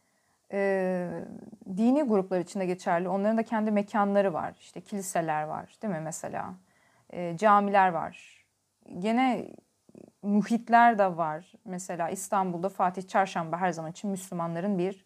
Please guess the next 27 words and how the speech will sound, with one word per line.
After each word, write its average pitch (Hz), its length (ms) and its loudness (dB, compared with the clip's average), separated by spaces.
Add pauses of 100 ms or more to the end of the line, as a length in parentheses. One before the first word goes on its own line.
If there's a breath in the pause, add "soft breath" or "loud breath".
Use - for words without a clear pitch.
semti, 170 560 -6
bir 180 200 -2
yeri, 165 420 -6
lokasyonu 180 560 -4
olarak 147 320 -4
bilinir. 139 640 -14 (540)
Örnek 151 360 -6
vermek 139 340 -12
gerekirse. - 600 -12 (920 soft breath)
Ya 170 120 -6
da 170 80 -4
Nişantaşı 180 880 -2
daha 165 300 -4
belki 151 280 -8
seküler 175 760 -2
grubun, 156 360 -10 (640)
e, 147 380 -6
semti 180 440 0
olarak, 151 420 -6
Kadıköy 185 540 -2
daha 170 180 4
seküler 175 520 -2
işte 170 200 -14
grubun 165 500 -8 (380 soft breath)
semti 202 420 2
olarak 160 400 -4
bilinir. 135 540 -18